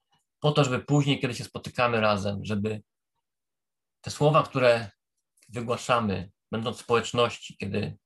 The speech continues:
rozmawiamy ze sobą, żeby one nie były deklaracjami, jakimiś pustymi słowami, ale żeby to były deklaracje płynące z głębi naszych serc, z głębi naszych przekonań, żeby to były deklaracje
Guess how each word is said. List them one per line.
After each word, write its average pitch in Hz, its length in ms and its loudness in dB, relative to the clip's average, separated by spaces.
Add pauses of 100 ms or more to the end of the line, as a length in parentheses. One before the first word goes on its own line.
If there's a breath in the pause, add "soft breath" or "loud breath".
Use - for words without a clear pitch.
(160)
rozmawiamy 117 720 2
ze 95 140 -6
sobą, - 460 -6 (1080)
żeby 110 180 -2
one 131 180 0
nie 131 100 0
były 127 240 2
deklaracjami, 110 1080 -2 (480)
jakimiś - 280 -8
pustymi 113 440 -6
słowami, 101 460 0
ale 101 100 -2
żeby 107 160 -2
to 113 120 -4
były 110 360 -2 (520)
deklaracje 120 600 0
płynące 107 520 -4
z 101 60 -8
głębi 107 400 0
naszych 98 320 -6
serc, - 560 -2
z - 60 -10
głębi 107 260 0
naszych 101 300 -6
przekonań, 113 640 -4 (720)
żeby 110 220 0
to 110 140 -2
były 117 280 -2
deklaracje 113 920 0